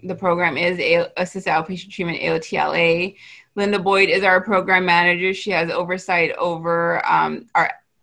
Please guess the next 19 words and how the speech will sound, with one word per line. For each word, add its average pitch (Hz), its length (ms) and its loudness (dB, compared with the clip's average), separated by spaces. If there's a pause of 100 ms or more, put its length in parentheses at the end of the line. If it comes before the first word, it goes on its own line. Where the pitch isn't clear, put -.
(100)
outreach 185 380 4
and 196 100 -4
engagement 196 560 -4
teams. 202 560 -6 (600)
Um, 175 680 2 (1600)
and 190 140 2
then 185 180 2
again, 185 380 2
right 175 160 4
now, 180 300 4
the 185 180 -6
way 175 200 2
we 175 100 -2
currently 175 420 -2
operate, 165 520 2
she 185 240 -2
assists 165 480 -2
with 165 180 -6
the, 160 220 -6